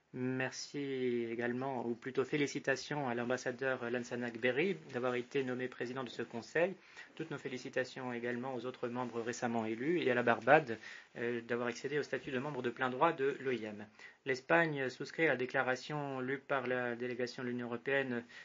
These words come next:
au nom de cette dernière de ses États membres, ainsi que la déclaration lue par l'Ukraine au nom d'un groupe d'États. Ces dix dernières années, nous avons connu, euh, une, euh, augmentation continue des flux migratoires à une rapidité qui a été plus rap-,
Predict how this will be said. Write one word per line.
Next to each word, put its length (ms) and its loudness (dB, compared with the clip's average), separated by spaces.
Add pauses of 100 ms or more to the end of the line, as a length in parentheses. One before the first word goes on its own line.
(140)
au 40 -6
nom 60 -2
de 100 2
cette 180 -2
dernière 260 0
de 80 -2
ses 260 -4
États 200 0
membres, 240 0
ainsi 260 -4
que 140 0
la 120 4
déclaration 600 0
lue 120 2
par 140 0
l'Ukraine 380 2
au 80 2
nom 120 0
d'un 120 2
groupe 220 -2
d'États. 340 2 (840)
Ces 200 -2
dix 160 2
dernières 300 0
années, 260 4
nous 160 0
avons 600 2 (100)
connu, 240 4
euh, 420 6
une, 320 2
euh, 300 2
augmentation 600 0 (140)
continue 400 0
des 100 6
flux 140 -2
migratoires 640 4 (300)
à 80 6
une 100 6
rapidité 880 2
qui 580 0 (440)
a 120 2
été 200 2
plus 160 2
rap-, 260 6